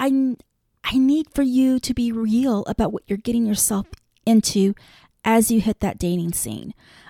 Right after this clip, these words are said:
Um, I believe that it's when you're prepared for things that you can handle the challenges so much better. And that's really what I want to do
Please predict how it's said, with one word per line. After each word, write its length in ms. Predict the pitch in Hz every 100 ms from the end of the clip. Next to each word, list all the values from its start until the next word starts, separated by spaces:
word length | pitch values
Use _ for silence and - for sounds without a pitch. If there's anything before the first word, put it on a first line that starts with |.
| _
Um, 440 | 220 220 220 220 269 - -
I 120 | 220
believe 680 | 247 247 254 269 269 277 -
that 340 | 233 202 - - _
it's 240 | 233 -
when 120 | 247 240
you're 120 | 226
prepared 800 | - 233 - - 240 233 262 311 -
for 180 | 277
things 580 | 277 302 302 311 320 - - - -
that 80 | -
you 120 | 233
can 180 | - 233
handle 680 | - - 240 254 254 233 226
the 120 | 220
challenges 840 | - - 233 214 214 196 190 196 - -
so 280 | - - 214
much 260 | 202 160 -
better. 240 | 185 -
And 180 | 80 220
that's 220 | 285 -
really 200 | 294 285
what 160 | 262 240
I 120 | 220
want 360 | 208 208 - -
to 140 | 202
do 440 | - 170 110 85